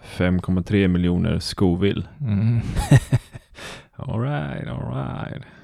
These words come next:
Speaker 2: Brutalt.
Speaker 1: Från början användes saften från olika pepparfrukter, till exempel chili, därav namnet.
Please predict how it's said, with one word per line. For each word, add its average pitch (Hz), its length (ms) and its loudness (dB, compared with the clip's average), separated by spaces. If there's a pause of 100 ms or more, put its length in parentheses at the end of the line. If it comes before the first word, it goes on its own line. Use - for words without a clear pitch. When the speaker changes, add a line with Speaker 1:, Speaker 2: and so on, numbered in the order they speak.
(220)
Speaker 2:
Brutalt. 123 800 -8 (580)
Speaker 1:
Från 120 200 10
början 123 300 12
användes 107 400 8
saften 98 440 4
från 101 120 6
olika 95 360 4
pepparfrukter, 95 720 2
till 92 240 2
exempel 90 420 0
chili, 101 580 2
därav 87 340 0
namnet. 90 840 -4